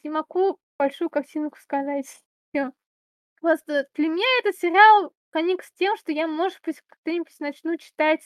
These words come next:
сказки Гримм. Потому что все вот эти диснеевские сказки, Белоснежки и с-, Спящих красавиц, я только оттуда выяснила. Там фильм, мультики и прочее.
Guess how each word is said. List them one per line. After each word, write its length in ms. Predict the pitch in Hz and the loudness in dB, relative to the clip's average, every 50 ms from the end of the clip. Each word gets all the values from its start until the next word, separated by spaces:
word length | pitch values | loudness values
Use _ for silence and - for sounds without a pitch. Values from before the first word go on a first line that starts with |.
| - - - | -14 -20 -10
сказки 380 | - - 302 311 302 - _ _ - - - | -4 0 0 0 0 -4 _ _ -14 -8 -4
Гримм. 260 | 285 285 285 330 440 - _ _ _ _ _ _ _ _ - | -4 -2 -2 -4 -6 -10 _ _ _ _ _ _ _ _ -8
Потому 140 | 294 294 294 | -8 -8 -8
что 160 | - - 285 | -8 -10 -10
все 160 | - 339 330 | -6 -6 -6
вот 100 | 302 - | -6 -6
эти 180 | 311 285 - - | -8 -8 -8 -8
диснеевские 840 | - 294 - - 330 339 339 320 311 - - _ _ - 285 277 277 | -8 -8 -6 -4 -4 -2 -2 -4 -4 -8 -12 _ _ -12 -10 -10 -10
сказки, 640 | - - - 311 453 523 - - - - 349 330 _ _ _ _ | -8 -4 0 0 0 0 -2 -6 -6 -6 -6 -6 _ _ _ _
Белоснежки 720 | - 277 277 285 277 - - 277 277 269 - - _ - 262 | -4 -2 -2 -2 -2 -4 -8 -6 -6 -6 -8 -12 _ -14 -14
и 440 | 254 247 247 247 247 254 254 254 262 | -12 -12 -12 -12 -12 -10 -10 -10 -12
с-, 300 | - - _ _ _ _ _ _ _ _ _ _ _ _ _ _ _ | -14 -16 _ _ _ _ _ _ _ _ _ _ _ _ _ _ _
Спящих 400 | - 302 285 277 - - 294 - | -2 0 0 0 -2 -6 -14 -12
красавиц, 480 | - - 311 302 - 453 539 587 523 - | -8 -6 -6 -2 0 2 2 2 0 -2
я 100 | - 294 | -4 -8
только 320 | 277 - 320 - - 277 269 | -6 -6 -6 -4 -2 0 0
оттуда 380 | 277 - _ - 285 269 - 262 | 0 -2 _ -10 -10 -10 -8 -6
выяснила. 520 | 269 277 262 - - 262 254 247 247 254 - _ _ _ _ _ - | -6 -6 -6 -8 -10 -12 -10 -10 -10 -12 -14 _ _ _ _ _ -14
Там 160 | 294 262 262 _ | -14 -14 -10 _
фильм, 280 | - 381 427 370 302 | -8 -6 -6 -6 -6
мультики 460 | 294 320 392 370 - - _ - - | -6 -6 -8 -8 -10 -18 _ -12 -10
и 60 | 277 262 | -10 -10
прочее. 520 | - - 285 277 277 269 - - 269 | -6 -4 -2 -2 -2 -2 -6 -12 -14